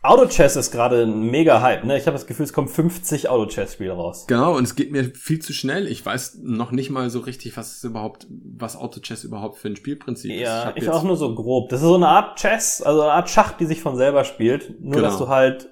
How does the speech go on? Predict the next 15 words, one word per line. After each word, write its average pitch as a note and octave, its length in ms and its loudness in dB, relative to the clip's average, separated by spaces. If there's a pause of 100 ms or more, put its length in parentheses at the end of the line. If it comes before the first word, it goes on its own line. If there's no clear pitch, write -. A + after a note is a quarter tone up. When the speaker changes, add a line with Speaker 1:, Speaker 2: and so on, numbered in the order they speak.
Speaker 1:
hunderte D#3+ 440 2
von, D3 320 -4
na, F#2 160 -8
nicht G#2+ 140 -10
hunderte, C3 340 -2
aber A#2 140 -2
Dutzende D3+ 380 4
von C3 160 -2
Figuren A#2+ 480 -2
hast, A2+ 280 -2
à A#2+ 100 0
la, A2+ 600 4 (1000)
à A#2+ 100 0
la, G2+ 1000 0
ähm, F#2 1400 -10